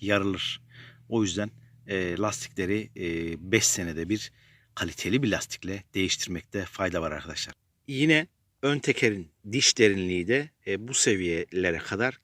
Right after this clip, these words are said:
gelmiş. Aynı şey, zamanda da, e, bunda da bu şekilde çatlamalar meydana gelmiş dostlar.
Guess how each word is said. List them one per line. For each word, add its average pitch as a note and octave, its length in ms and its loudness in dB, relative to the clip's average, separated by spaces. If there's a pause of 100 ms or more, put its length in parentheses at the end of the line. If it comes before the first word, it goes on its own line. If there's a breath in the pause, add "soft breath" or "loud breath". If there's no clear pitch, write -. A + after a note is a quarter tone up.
gelmiş. G#2 560 4
Aynı B2 320 4
şey, - 280 4
zamanda F2 600 0
da, C3 160 0 (440 loud breath)
e, F#2 380 0
bunda A2+ 320 2
da A#2+ 240 -2 (100)
bu A2 120 -6
şekilde G#2 540 -2 (360)
çatlamalar G2+ 760 -2 (100)
meydana F#2+ 680 0 (420 soft breath)
gelmiş G2 440 2
dostlar. - 460 -10